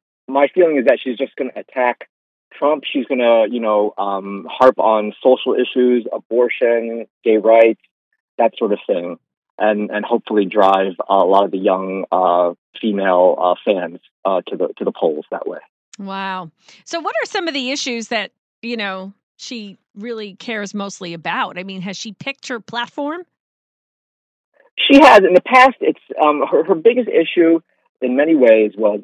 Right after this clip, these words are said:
Speaker 1: L G B T Q, uh, uh, activism. Um, she, in addition to having a lot of young female fans, she has an enormous gay male fan base, um, who are probably even more loyal to her.
Speaker 2: Mm-hmm.
Speaker 1: So, um, that has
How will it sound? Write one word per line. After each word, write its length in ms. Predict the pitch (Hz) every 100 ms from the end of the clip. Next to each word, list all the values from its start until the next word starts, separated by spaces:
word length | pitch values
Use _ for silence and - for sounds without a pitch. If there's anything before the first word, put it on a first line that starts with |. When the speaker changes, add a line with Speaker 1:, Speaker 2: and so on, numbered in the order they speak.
| -
Speaker 1:
L 160 | 120
G 140 | 98 107
B 180 | 110
T 140 | 98 101
Q, 460 | - 107 95 95 -
uh, 420 | 95 92 90 87 - _ _
uh, 160 | 95 92 -
activism. 560 | 120 - 90 - - _ _ _ _ _ 98
Um, 500 | 101 95 98 98 98 -
she, 320 | 123 120 -
in 140 | 120 123
addition 360 | 143 - 131 -
to 140 | 120 117
having 180 | 113 110
a 60 |
lot 180 | 104 113
of 80 | 101
young 300 | 107 110 110 -
female 300 | 117 98 98
fans, 280 | 104 98 98
she 120 | 123 107
has 180 | 101
an 100 | 90
enormous 420 | 98 101 110 113 98 _
gay 160 | 107
male 260 | 98 92 85 -
fan 200 | 98 92
base, 220 | 101 78 _ _ _ _ _ - -
um, 300 | 98 95 98
who 200 | 113 104
are 120 | 95
probably 280 | - 117 98
even 260 | 92 92 95
more 160 | 104
loyal 300 | 95 90 80
to 180 | - 87
her. 200 | 87 80 - _ _ 196
Speaker 2:
Mm-hmm. 180 | 170
Speaker 1:
So, 400 | 165 113 110 113
um, 240 | 107 113 110
that 220 | 135 147
has 120 | 123